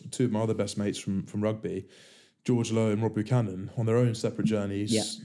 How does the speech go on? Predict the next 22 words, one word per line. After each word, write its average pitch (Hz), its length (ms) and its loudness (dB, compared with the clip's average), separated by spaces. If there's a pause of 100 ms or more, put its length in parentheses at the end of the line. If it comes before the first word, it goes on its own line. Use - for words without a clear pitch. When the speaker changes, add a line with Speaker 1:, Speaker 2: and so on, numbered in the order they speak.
(300)
Speaker 1:
slightly 107 300 0
entrepreneurial 110 500 0
things, 113 220 0
but 107 160 -4
George 120 300 2
has 101 100 -6
got 117 180 0 (160)
three 113 260 -2
incredibly 110 420 0
successful 110 480 -6 (100)
gyms. 110 560 -2 (100)
Speaker 2:
Yeah. 98 200 -12 (140)
Speaker 1:
Rob's 110 220 -2
got - 120 -2
an 104 40 -2
amazing 110 440 0
butcher's, 110 640 -2
potentially 107 320 -4
Speaker 2:
Yeah. 107 80 0
Speaker 1:
looking 104 160 -6
at 80 60 -2
another. 101 500 -2